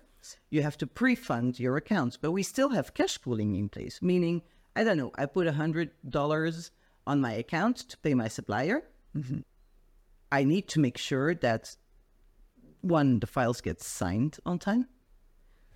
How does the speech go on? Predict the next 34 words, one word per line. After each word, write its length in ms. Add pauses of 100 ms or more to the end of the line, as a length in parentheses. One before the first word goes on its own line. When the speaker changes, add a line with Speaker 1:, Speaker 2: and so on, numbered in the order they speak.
Speaker 1:
two, 420
that 160
the 80
bank 380
doesn't 260
have 200
an 100
issue 340
and 140
actually 360 (300)
executes 720
all 180
of 140
my 160
payments. 540 (420)
Because 300
if 80
something 460
happens, 440
well, 180
my 180
one 200
hundred 320
that 140
I 80
pre-funded 680
is 180
gone 360
at 200
the 80
end 120
of 120
the 100
day. 240